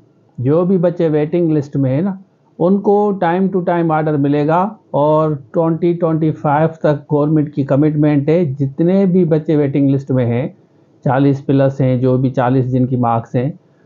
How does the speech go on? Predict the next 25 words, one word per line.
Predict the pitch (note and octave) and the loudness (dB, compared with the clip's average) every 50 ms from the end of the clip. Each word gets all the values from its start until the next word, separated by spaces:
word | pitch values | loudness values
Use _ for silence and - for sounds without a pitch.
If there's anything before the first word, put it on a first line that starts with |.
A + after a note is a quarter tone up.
| _ _ - | _ _ -4
उनको | E3 E3+ F#3 G3 G3 F#3+ G#3+ G#3 G#3 G3+ G3+ F#3+ E3+ D3+ C#3 - - E3+ | 0 2 2 2 2 2 2 2 2 2 0 0 -2 -4 -6 -6 -4 -2
ऑर्डर | D#3 D#3+ E3+ E3 F3 E3+ | -2 0 0 0 0 0
मिलता | D#3 D#3 D3+ C#3+ D3 D3 C3+ | 0 0 0 0 0 -2 -2
रहेगा। | B2 A2+ G#2+ A2 G#2+ A2 F#2+ - - _ _ _ - | 0 -2 -4 -4 -4 -6 -8 -8 -10 _ _ _ -8
जैसे | A#2+ A#2+ C#3 D#3+ D3 - F3 F3 D#3 C#3+ | -4 -2 0 0 0 2 0 0 0 0
सपोज | C#3 - D3+ D#3 E3+ D#3+ D#3 D#3 D#3 | -2 -2 -2 0 0 0 0 -2 -2
के | D#3+ D#3 | -2 -2
किसकी | D#3 D#3+ D3 - - E3 D#3 D3+ | -2 -2 -4 -4 -2 -2 0 0
डिमाइज | D#3 D3 C#3+ D3 D3+ D3+ D3+ D3 | 0 0 0 2 2 2 2 2
हो | D3+ | 2
जाती | D3 D3+ D3 C#3+ C#3 D3 D3 | 2 2 0 0 0 0 0
है, | D3 D3 D3 | 0 0 0
कोई | C#3+ D#3+ D3 D3 D3 C#3+ | 0 0 0 2 2 2
रिटायर | C3+ C3+ C3+ D3+ D3 D3+ D3+ | 0 0 0 0 0 2 2
हो | D3+ D3 | 2 0
जाता | C#3 C#3+ C#3 C#3 C3+ C#3+ C3+ | 2 0 0 0 0 0 0
है | C#3+ C#3+ D3 | 2 2 2
या | C#3+ C#3 C#3 | 0 0 0
कोई | C#3 C#3+ C#3 C3+ | 0 -2 -2 -2
छोड़ | - D3+ D3 D3 C#3+ | 0 -2 0 0 2
जाता | C3+ C#3+ C3+ C3+ C#3 C#3 C3 | 0 0 0 0 0 0 0
है, | C3+ C#3+ | 0 0
तो | D#3 D3+ | -2 -4
तीन, | C#3 C#3+ D3 D3 D3 C#3+ | -2 0 0 0 0 0
चार, | C#3+ D3+ C#3+ C#3+ C#3 | 0 0 0 0 0